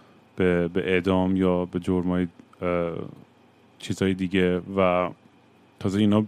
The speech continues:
بیشترشون هم همونجوری که خودتون می‌دونید، اه، خیلی هاشون بیگناهن، خیلی هاشون هیچ حق به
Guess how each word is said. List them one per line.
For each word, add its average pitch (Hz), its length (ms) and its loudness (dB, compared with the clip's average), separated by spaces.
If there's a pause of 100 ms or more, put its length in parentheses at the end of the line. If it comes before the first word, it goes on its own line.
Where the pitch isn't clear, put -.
(100)
بیشترشون 101 580 0
هم 101 260 2 (540)
همونجوری 101 320 -2
که - 80 -10
خودتون 95 340 0
می‌دونید، 95 360 2 (180)
اه، 85 180 -6 (800)
خیلی 107 200 4
هاشون 98 260 2
بیگناهن، 95 600 -2
خیلی 98 260 2
هاشون 95 440 2 (480)
هیچ - 200 -6
حق 98 240 2 (920)
به 101 100 10